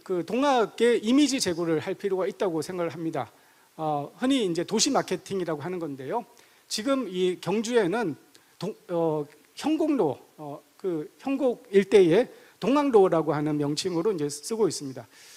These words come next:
아, 그, 아, 용담로라고 하는 이름으로 쓰고 있습니다. 근데 이 용담로라고 하는 명칭은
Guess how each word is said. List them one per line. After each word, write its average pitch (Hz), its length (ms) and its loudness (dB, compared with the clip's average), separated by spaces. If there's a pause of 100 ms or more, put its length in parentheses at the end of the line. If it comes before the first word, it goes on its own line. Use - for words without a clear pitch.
(300)
아, 147 140 -6
그, - 160 -12
아, 147 180 -6
용담로라고 226 600 4
하는 160 220 -2
이름으로 151 340 -4
쓰고 180 220 -4
있습니다. 127 320 -10
근데 240 180 -6
이 214 180 -4
용담로라고 208 960 0
하는 190 320 -6
명칭은 160 640 -4